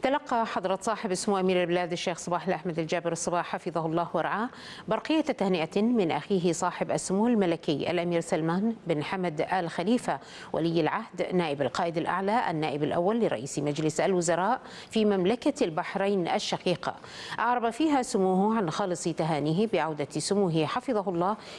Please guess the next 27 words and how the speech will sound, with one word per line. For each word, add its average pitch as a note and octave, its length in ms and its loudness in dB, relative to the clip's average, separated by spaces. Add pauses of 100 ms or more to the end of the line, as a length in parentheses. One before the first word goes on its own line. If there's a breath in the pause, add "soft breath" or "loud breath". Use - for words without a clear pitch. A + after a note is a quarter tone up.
(140)
إلى A3+ 160 4
أرض G#3 360 0
الوطن F#3+ 500 2
العزيز F3 680 0 (260 loud breath)
بعد D3+ 200 -4
استكمال F#3 460 0
الفحوصات F3+ 640 0
الطبية F3+ 500 2
التي F3 320 2
تكللت F3 520 0
بفضل B3+ 320 0
الله F#3 300 2
تعالى D#3+ 340 0
ومنته G#3 760 2 (280 loud breath)
بالتوفيق F#3 880 2
والنجاح، F3+ 680 0 (280 loud breath)
سائلا A#3+ 640 0
المولى F#3 380 0
تعالى G3+ 340 0
أن F#3+ 240 2
يديم E3 340 2
على C#3+ 260 0
سموه E3+ 440 2
رعاه D#3 260 0
الله E3+ 300 0
موفور G3+ 380 0
الصحة E3+ 360 -4